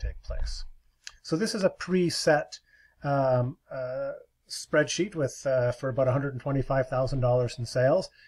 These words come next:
And as I walk you through this, you'll get a sense of, of what this looks like. So here I've put in a weekly revenue goal of twenty-five hundred dollars. So this is basically the sales you need to do each week to do a hundred twenty-five thousand dollars a year in sales.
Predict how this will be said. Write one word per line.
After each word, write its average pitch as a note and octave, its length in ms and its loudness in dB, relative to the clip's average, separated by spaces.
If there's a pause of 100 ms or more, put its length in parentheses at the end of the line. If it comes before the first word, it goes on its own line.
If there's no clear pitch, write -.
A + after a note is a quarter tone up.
(160)
And C3+ 140 0
as C#3 160 4
I C#3+ 40 8
walk C#3 280 4
you C#3 80 0
through C#3+ 220 2
this, C#3 160 2
you'll C3 80 -4
get B2+ 160 2
a B2 40 0
sense A#2+ 300 -4
of, A2 240 -8
of B2+ 160 -6
what A#2 180 -2
this A#2 200 -8
looks - 180 -6
like. G2+ 200 -10 (1000)
So D#3+ 460 6 (100)
here G#3+ 240 6
I've G3+ 160 10
put F#3+ 140 4
in F3 80 4
a D#3+ 40 4
weekly D#3+ 360 4
revenue D3+ 500 6
goal C#3+ 240 6
of C3 100 2
twenty-five C#3+ 520 0
hundred B2+ 180 0
dollars. D3+ 480 2 (300)
So C3+ 160 -4
this A2+ 200 0
is A#2 120 -10
basically C#3+ 520 0
the B2 200 0
sales C#3+ 400 4
you C#3 100 2
need C3+ 160 0
to B2+ 60 -10
do B2+ 200 -2
each B2+ 200 -6
week C#3 220 0
to C3+ 40 -16
do C3+ 140 0
a - 20 -2
hundred B2+ 300 -4
twenty-five B2+ 500 -2
thousand B2 360 -2
dollars A#2+ 340 0
a A#2 60 -2
year A2+ 260 -2
in A#2+ 180 -8
sales. A#2 480 0